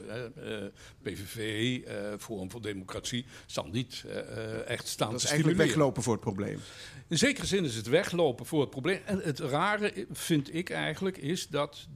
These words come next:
Speaker 1: die commissies, die, eh, die formaties moesten evalueren, hè, die nu vanuit de Kamer worden, eh, georganiseerd, eigenlijk nooit de opdracht gekregen hebben van, zoek, als je nu toch bezig bent, eh, ook dit soort incidentele, eh,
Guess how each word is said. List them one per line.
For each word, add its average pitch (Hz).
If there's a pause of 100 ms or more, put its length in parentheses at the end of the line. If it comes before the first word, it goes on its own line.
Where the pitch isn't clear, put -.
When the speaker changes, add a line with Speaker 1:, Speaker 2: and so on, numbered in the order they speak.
Speaker 1:
die 143
commissies, 175
die, -
eh, 113
die 110 (280)
formaties 131
moesten 139
evalueren, 117 (200)
hè, 156
die 123
nu 113
vanuit 101
de -
Kamer 180
worden, 160
eh, 135
georganiseerd, 131 (420)
eigenlijk 185
nooit 170
de -
opdracht 165
gekregen 120
hebben 143
van, 151
zoek, 170 (180)
als 151
je 160
nu 143
toch 214
bezig 131
bent, 120 (380)
eh, 135
ook 151
dit 143
soort 143
incidentele, 135
eh, 123